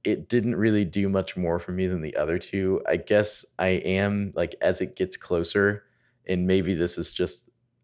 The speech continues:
a, a matter of, uh, the real world being incredibly shitty right now,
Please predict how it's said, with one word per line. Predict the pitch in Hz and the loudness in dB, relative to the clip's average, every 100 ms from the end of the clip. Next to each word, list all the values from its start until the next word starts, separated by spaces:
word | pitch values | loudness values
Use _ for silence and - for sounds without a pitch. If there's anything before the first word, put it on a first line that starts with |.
| _ | _
a, | - 78 - | -4 -2 -2
a | 73 | -6
matter | 82 78 87 85 85 | -4 -2 0 2 2
of, | 78 80 82 - 65 | 2 2 0 -2 -4
uh, | |
the | 69 80 | -4 -6
real | 78 78 82 | -2 0 0
world | 87 92 92 78 | 2 2 0 -2
being | - 69 - | -8 -10 -10
incredibly | 90 - 80 80 82 | -8 -2 -2 -2 -6
shitty | - 71 71 90 | -6 -4 -2 2
right | 98 98 | 2 0
now, | 110 107 110 107 | 0 0 -2 -6